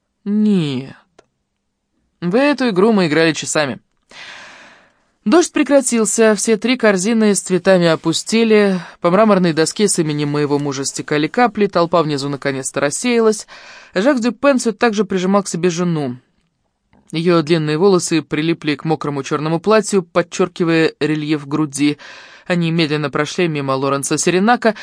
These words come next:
инспектор пожирал взглядом Стефани Дюпен. Хм, наверное, на воспоминания о той давней детской игре меня навел его жадный взгляд. И я промучилась всю ночь, но к утру нашла разгадку.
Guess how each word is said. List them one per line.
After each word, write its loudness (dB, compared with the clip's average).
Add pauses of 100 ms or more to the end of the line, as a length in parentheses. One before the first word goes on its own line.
(120)
инспектор -4
пожирал 2
взглядом -2
Стефани -8
Дюпен. -12 (720)
Хм, -10 (440)
наверное, 0
на 0
воспоминания -4
о -12
той -2
давней 0
детской -2
игре 2
меня 2
навел 2
его 0
жадный -2
взгляд. -2 (380)
И 0
я 4
промучилась 2
всю 0
ночь, 2
но 0
к -20
утру 2 (200)
нашла -2
разгадку. -4